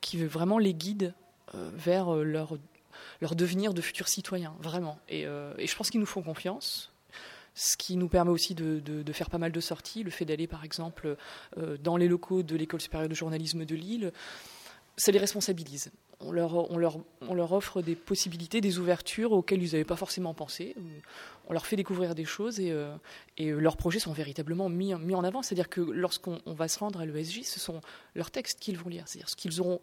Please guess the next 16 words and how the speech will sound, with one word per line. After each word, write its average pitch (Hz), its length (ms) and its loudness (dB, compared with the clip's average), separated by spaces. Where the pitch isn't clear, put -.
écrit 220 320 -4
eux-mêmes. 202 440 -4
Donc, 156 140 -8
euh, - 100 -8
à - 80 -2
partir 156 300 -4
de 151 60 -2
là, 180 100 2
je 202 120 0
pense - 160 -8
que, - 120 -12
je - 80 -8
pense - 160 -2
que 170 80 -4
notre 160 160 -2
objectif, 160 340 -4